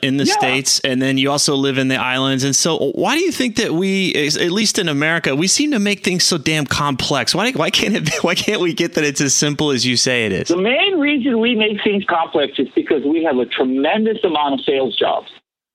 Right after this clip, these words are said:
Speaker 2: Our country is dynamically engaged in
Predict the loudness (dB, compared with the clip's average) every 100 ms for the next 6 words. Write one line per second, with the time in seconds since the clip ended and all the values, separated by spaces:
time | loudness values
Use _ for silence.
0 | -4 -2 0 0 2 2 2 2 0 -2
1 | -2 0 2 2 2 2 0 0 0 0
2 | 0 0 2 2 2 0 -2 -2 -2